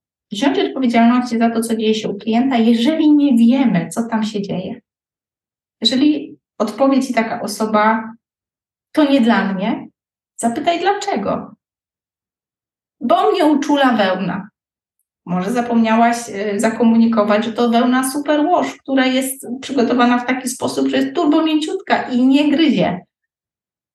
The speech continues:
To nie jest ta sama wełna, co kiedyś wełna owcza, którą pamiętamy ze sweterków z dzieciństwa.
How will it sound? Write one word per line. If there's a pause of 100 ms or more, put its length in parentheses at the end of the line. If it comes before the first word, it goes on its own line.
(140)
To
nie
jest
ta
sama
wełna,
co
kiedyś
wełna
owcza,
którą
pamiętamy
ze
sweterków
z
dzieciństwa.